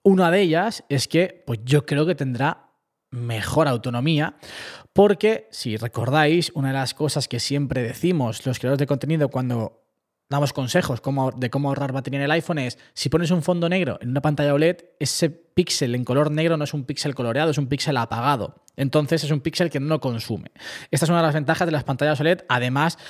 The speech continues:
del color que son capaces de proporcionar, que es mucho más vivo, es mucho más real, está todo mucho mejor, ¿no? Esta es una de las noticias, esta es una de los, de las novedades que parece que van a llegar a los iPad Pro, tanto de once como de doce con nueve, nuevas pantallas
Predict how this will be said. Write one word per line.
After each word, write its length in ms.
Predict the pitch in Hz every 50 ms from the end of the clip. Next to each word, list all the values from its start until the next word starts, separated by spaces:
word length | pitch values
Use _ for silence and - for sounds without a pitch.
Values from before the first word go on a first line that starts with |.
| - - _
del 460 | - 143 143 147 - 147 143 143 135
color 260 | - 139 123 131 143 139
que 60 | 147
son 140 | - 156 139
capaces 400 | 139 120 139 139 160 156 131 117
de 160 | 135 143 151
proporcionar, 720 | - 143 120 - 135 120 - - 131 123 131 139 160 175 - - - _ -
que 80 | 147
es 80 | 135 131
mucho 420 | 143 139 147 143 - - 147 139
más 400 | 131 131 135 127 107 117 131 131
vivo, 240 | 151 185 190 165 175
es 80 | 160 143
mucho 300 | 151 156 143 - 147 135
más 160 | 135 139 127
real, 340 | 127 139 147 156 156 156 156
está 460 | 139 - - 143 139 - - _ _ _
todo 200 | - 147 139 135
mucho 240 | 135 135 117 127
mejor, 360 | 110 107 104 - 113 104 - 87
¿no? 200 | - - 247 - - - - - - - - - -
Esta 180 | 190 190 - 233
es 60 | 226
una 80 | 240 226
de 60 | 202
las 140 | 185 170 170
noticias, 680 | 175 165 - 226 240 - - 196 208 233 262 - -
esta 160 | 151 - 170
es 100 | 147 -
una 160 | 180 170 160
de 60 | 160 151
los, 340 | 147 143 135 131 123 - -
de 80 | 143
las 120 | 135 127 139
novedades 380 | 139 139 156 170 180 208 202
que 120 | - 165 131
parece 180 | 135 127 151
que 60 | 147
van 80 | 139 139
a 40 | 135
llegar 100 | 135 135
a 20 | 127
los 120 | 123 123
iPad 200 | 143 135 131 117
Pro, 300 | - - 165 196 220 -
tanto 260 | - - 139 123 127
de 80 | 123 139
once 240 | 156 147 - 143 127
como 160 | 120 113 110
de 60 | 120
doce 180 | 131 - 151 147
con 160 | 147 143 151
nueve, 540 | 160 175 175 185 214 226 - - _ _ _
nuevas 420 | 147 143 147 151 151 160 165 156
pantallas 540 | - 151 143 139 - 156 160 160 151 - -